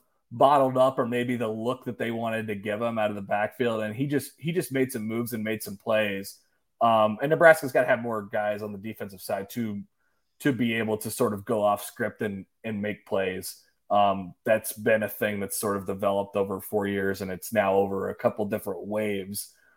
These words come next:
of players. But yeah, th-, I mean, the tackling was bad. We knew that they were gonna be bad at, up front, or, or, you know,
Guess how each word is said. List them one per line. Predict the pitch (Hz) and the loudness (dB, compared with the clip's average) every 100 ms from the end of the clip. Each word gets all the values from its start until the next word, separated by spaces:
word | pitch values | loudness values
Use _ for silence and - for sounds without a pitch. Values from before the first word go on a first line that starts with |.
| _ - | _ 0
of | 101 - | 0 8
players. | 123 123 101 98 90 | 10 10 8 2 4
But | 110 101 - _ _ _ | 6 6 4 _ _ _
yeah, | 123 139 131 | 10 12 12
th-, | 131 139 | 10 6
I | |
mean, | 147 139 131 | 8 8 6
the | |
tackling | 131 160 147 147 131 | 10 10 10 4 0
was | 117 104 | 0 0
bad. | 107 113 113 110 110 _ _ | 4 4 6 2 -2 _ _
We | 139 180 | 0 4
knew | 220 | 6
that | 214 | 8
they | 214 | 8
were | 196 180 | 8 6
gonna | 175 | 0
be | 165 | 0
bad | 135 147 147 | 4 4 4
at, | - - - | 0 -12 0
up | - - - | 4 4 0
front, | 131 135 131 127 - | 0 4 4 2 4
or, | 123 | 4
or, | 117 120 110 104 - | 4 0 -2 -6 -6
you | 131 | -2
know, | 107 101 98 98 | 0 0 -2 -8